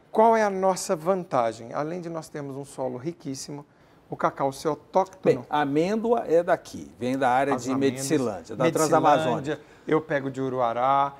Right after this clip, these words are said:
Speaker 2: Tá.
Speaker 1: aí eu vou
Speaker 2: E a
Speaker 1: trabalhar.
Speaker 2: fábrica é em Belém?
Speaker 1: A fábrica é aqui em Belém, aqui em Batista Campos. É uma fábrica pequenininha, artesanal, mas onde eu posso ter o cuidado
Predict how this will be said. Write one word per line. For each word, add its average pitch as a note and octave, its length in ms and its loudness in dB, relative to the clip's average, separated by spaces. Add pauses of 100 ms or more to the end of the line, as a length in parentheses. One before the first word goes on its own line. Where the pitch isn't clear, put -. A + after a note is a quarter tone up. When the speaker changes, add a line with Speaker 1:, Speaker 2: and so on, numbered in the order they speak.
Speaker 2:
Tá. - 220 -12
Speaker 1:
aí C#3 240 0
eu D#3+ 100 6
vou D3+ 220 2
Speaker 2:
E E3+ 180 2
a F3+ 60 10
Speaker 1:
trabalhar. E3 260 8
Speaker 2:
fábrica G3+ 340 6
é G3+ 40 2
em G3+ 60 -4
Belém? D#3+ 380 2 (240)
Speaker 1:
A C#3+ 80 0
fábrica C3 500 -2
é - 20 -4
aqui A#2 220 -8
em A#3 60 -4
Belém, D3 480 -6 (520)
aqui D#3+ 840 -2
em C#3+ 80 -6
Batista C#3 320 -4
Campos. C3 560 -14 (420)
É - 60 -8
uma C3+ 140 -4
fábrica C3+ 400 -4
pequenininha, D3+ 580 -8
artesanal, C#3 640 -4
mas C#3 220 -4
onde C#3+ 200 -4
eu C#3 80 -2
posso - 440 -2
ter - 100 -6
o C#3+ 80 0
cuidado B2+ 680 -2